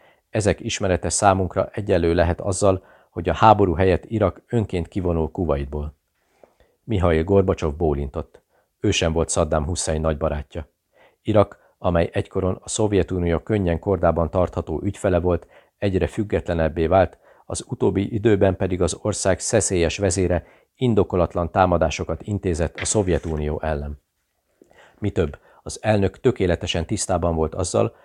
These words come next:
hogyha keresztül akarja vinni reformjait,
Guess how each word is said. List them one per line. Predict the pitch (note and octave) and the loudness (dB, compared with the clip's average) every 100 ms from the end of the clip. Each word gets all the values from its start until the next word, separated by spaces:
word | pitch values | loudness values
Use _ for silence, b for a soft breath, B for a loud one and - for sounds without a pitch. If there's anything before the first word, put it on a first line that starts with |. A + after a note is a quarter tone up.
| b | b
hogyha | - - D#2+ | -14 -10 -4
keresztül | - F#2+ F#2 F2+ - | 0 0 0 -4 -6
akarja | - G2+ F2 E2+ | -4 -2 0 0
vinni | F#2 F2+ E2+ | 0 -2 -2
reformjait, | E2+ F2+ A#2 G#2 G#2 G2+ G2+ | -2 0 0 2 2 0 -2